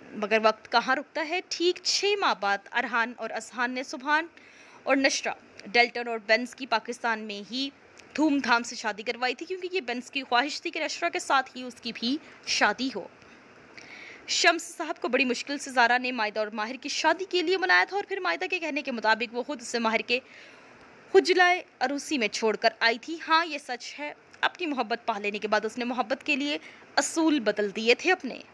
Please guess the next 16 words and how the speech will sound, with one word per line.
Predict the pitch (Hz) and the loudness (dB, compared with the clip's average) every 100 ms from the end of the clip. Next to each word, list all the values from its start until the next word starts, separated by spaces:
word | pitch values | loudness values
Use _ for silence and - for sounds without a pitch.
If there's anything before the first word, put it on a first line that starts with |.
| - | -2
अरहान | 262 247 233 247 | -2 4 2 2
और | 254 - | -4 -6
अमल | 247 311 | -8 -4
को | - | -2
अल्लाह | - 277 330 | 0 0 0
ने | 370 | -2
खूबसूरत | 403 - 392 381 - | -6 -4 -4 0 0
बेटे | 208 208 214 - - - - | 2 0 -2 -6 -18 -20 2
हाइम | 294 294 277 | 4 4 -2
से | 262 | -12
नवाजा | 190 175 180 214 | -12 -14 -14 -6
था | 262 | -4
और | 254 | -2
हाइम | 254 247 | -2 -4
के | 254 269 | -6 -6
पैदाइश | 226 208 202 214 | -6 -4 -4 -4